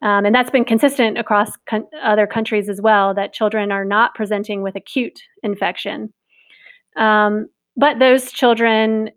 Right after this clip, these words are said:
who have had severe infections, um, they can have other, uh, comorbidities,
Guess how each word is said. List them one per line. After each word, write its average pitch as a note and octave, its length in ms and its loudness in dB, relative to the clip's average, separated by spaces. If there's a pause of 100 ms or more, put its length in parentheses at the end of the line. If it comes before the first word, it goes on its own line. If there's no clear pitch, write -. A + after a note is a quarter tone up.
who G#3+ 120 0
have C#4+ 340 2
had G#3+ 360 0
severe G3+ 360 -2
infections, G3 960 -8 (380)
um, G3+ 300 -2
they A3+ 100 2
can B3 320 0
have A3 340 0
other, G3+ 720 2
uh, F#3+ 360 -6
comorbidities, G#3 880 -4